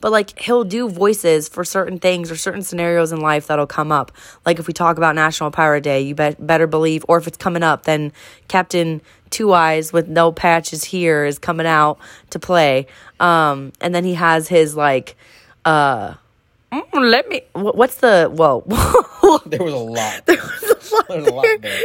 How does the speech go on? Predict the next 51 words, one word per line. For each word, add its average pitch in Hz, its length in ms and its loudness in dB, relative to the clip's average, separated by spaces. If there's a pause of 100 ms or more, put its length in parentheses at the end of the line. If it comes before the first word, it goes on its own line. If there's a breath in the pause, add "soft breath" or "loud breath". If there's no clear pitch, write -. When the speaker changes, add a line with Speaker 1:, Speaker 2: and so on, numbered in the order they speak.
(120)
Speaker 1:
There 403 160 -2
was 359 140 -2
a 359 40 -4
lot. - 380 -4 (120)
The, 208 240 0 (920 soft breath)
the, 196 160 0
"Hey, 254 200 0 (100)
young 240 340 4
whippersnapper, 254 640 0
let 415 140 0
me 294 100 -4
wet 254 340 -2
my 254 140 2
whistle." 214 760 0
That 185 260 0
Speaker 2:
"Hey, - 100 -10 (300)
hey 440 140 -6
there, 302 180 -8
whippersnapper." 233 760 -10 (180)
No, 151 120 -2
I 135 120 0
can't. - 180 -6 (220 loud breath)
I 175 60 2
don't 214 100 4
Speaker 1:
No, - 20 0
Speaker 2:
know 160 60 2
Speaker 1:
it's, 147 80 0
Speaker 2:
what 175 140 4
Speaker 1:
no, - 60 -2
Speaker 2:
voice 143 180 0
Speaker 1:
it's, - 80 -4
Speaker 2:
you're 160 80 -2
doing. 180 160 2
Speaker 1:
it's - 60 -10
not 339 220 -2
that 339 180 -2
one. 262 120 -6
It's, - 160 -2 (100)
it's - 200 0
the 302 80 -6
one 294 200 -6
that 302 80 -12
you 262 80 -6
do, 254 120 -4
the 254 80 -6
old 240 200 -4
man 208 220 -4
one 233 100 -4
that 214 100 -4
you 214 60 -6
go, 196 180 -2